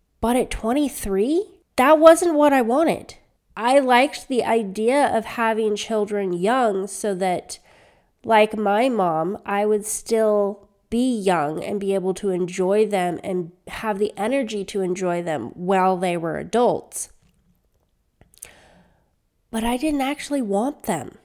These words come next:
at the age that I had them. I wasn't ready for that. I wasn't ready to be a mom. And I remember when they were born, I didn't want to hold them. I <laughs> actually didn't want to have anything to do with them.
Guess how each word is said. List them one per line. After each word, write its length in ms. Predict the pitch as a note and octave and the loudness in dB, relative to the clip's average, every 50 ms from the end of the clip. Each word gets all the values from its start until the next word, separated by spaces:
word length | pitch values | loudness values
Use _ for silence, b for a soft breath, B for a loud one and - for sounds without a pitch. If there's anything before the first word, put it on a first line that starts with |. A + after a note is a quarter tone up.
| _ _ _ _ - | _ _ _ _ -4
at 160 | A3+ A#3 A#3 | -4 -2 -2
the 160 | B3 A3+ - | -2 -4 0
age 280 | - A3 A#3 A3 G#3+ G#3+ | 2 2 2 2 -2 -4
that 160 | G#3 G#3+ G3+ | -2 -2 0
I 80 | F#3+ | -2
had 420 | F3+ - - - G#3 G#3 G#3 F3+ F#3+ | -2 -4 -6 -6 -4 -4 -4 -4 -4
them. 280 | - D#3 - - - - _ _ _ _ _ _ _ - | -6 -6 -6 -6 -16 -20 _ _ _ _ _ _ _ -2
I 120 | A3 A#3+ | 0 0
wasn't 420 | B3 A3+ A#3+ B3+ B3 - C#4 - - | 0 2 0 0 0 -2 -4 -4 -2
ready 300 | G3+ G3 G#3 G#3 G#3+ G#3 | 0 0 0 2 0 -2
for 200 | - - F#3 E3 | -2 -4 -6 -6
that. 440 | E3 D#3+ C#3+ - - - - - _ _ _ _ _ _ _ _ - | -6 -6 -8 -8 -10 -14 -20 -20 _ _ _ _ _ _ _ _ -2
I 140 | G3+ G#3+ A3 | 4 6 6
wasn't 360 | A3 A#3+ B3+ B3+ B3+ C#4 G3+ | 6 6 6 4 2 0 0
ready 280 | G#3+ A#3 A3+ A3 A#3+ A3 | 2 2 2 2 0 -2
to 100 | G3+ A3 | -2 -2
be 160 | F#3 G3+ F#3+ | -2 0 0
a 60 | F#3 | 0
mom. 360 | F3 E3+ E3 D#3 - - F#3+ _ _ _ _ _ b b b b b b b b b | 0 -2 -4 -6 -8 -10 -14 _ _ _ _ _ b b b b b b b b b
And 140 | - A#3 A3 | 0 4 6
I 60 | A3 | 6
remember 580 | A3 A3+ C4+ C4 C4 B3+ B3+ B3+ A#3+ C4 B3 A#3+ | 6 4 4 2 2 2 0 0 0 0 0 0
when 400 | A3 G#3+ G#3+ G3+ G#3 A3 G#3 G#3 - - _ _ _ - | 2 2 2 2 2 0 -4 -4 -8 -16 _ _ _ 0
they 160 | A3+ G#3 G#3 | 2 4 4
were 160 | G3+ G#3+ G#3 | 4 4 2
born, 560 | F#3 E3 F#3+ F#3 F#3+ G3 F#3 E3+ D#3 C#3+ - - _ _ _ _ _ _ _ _ _ - | 0 2 2 2 4 4 2 2 0 -4 -6 -10 _ _ _ _ _ _ _ _ _ -8
I 100 | F#3 F3+ | -6 -6
didn't 320 | F#3 F#3 G3+ G3 F#3+ F#3+ - | -2 0 0 0 0 0 -2
want 200 | G3 G3 G3 F#3 | -2 -2 -2 -2
to 40 | F3 | -4
hold 320 | - - F#3 F3+ F3+ E3+ | -4 -2 -2 -2 -2 -2
them. 260 | - D#3 D3 - - - _ _ _ _ _ _ _ _ _ _ _ - | -4 -4 -4 -4 -10 -16 _ _ _ _ _ _ _ _ _ _ _ -2
I 140 | G3 F#3+ | 0 2
<laughs> 140 | F#3+ - - | 2 2 2
actually 400 | A3+ G#3+ G3 - - - A3 G#3 | 0 -6 -8 -8 -6 -2 -2 -2
didn't 220 | F#3 G3+ G3 F3+ - | 0 0 -2 -2 -2
want 160 | G3 F#3+ F#3 | -4 -4 -2
to 60 | F#3 | -2
have 140 | F#3 F3 - | -2 -2 -4
anything 480 | - F3+ F3+ F3+ F3+ F3+ - F#3 F3 | -4 -6 -4 -6 -6 -6 -6 -8 -8
to 60 | D#3+ D#3 | -8 -6
do 200 | D#3 E3+ F3 E3+ | -6 -4 -2 -2
with 160 | E3+ D#3+ - | -2 -4 -6
them. 180 | D#3+ D#3 - | -8 -10 -8